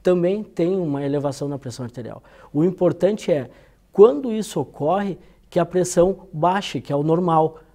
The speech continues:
No caso do hipertenso, a pressão se mantém elevada. Por isso que é uma média, né?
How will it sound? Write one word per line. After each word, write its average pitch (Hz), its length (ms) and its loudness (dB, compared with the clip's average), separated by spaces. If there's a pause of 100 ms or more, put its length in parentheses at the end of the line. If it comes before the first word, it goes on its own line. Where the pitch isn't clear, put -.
(200)
No 208 140 0
caso 190 320 -2
do 156 60 0
hipertenso, 175 520 -4
a 175 40 -6
pressão 175 360 -2
se - 160 -8
mantém 202 560 2
elevada. 120 380 -10 (500)
Por 147 160 0
isso 156 320 -2
que 175 140 -2
é 170 40 2
uma 175 220 -2
média, 160 540 -4
né? 135 240 -10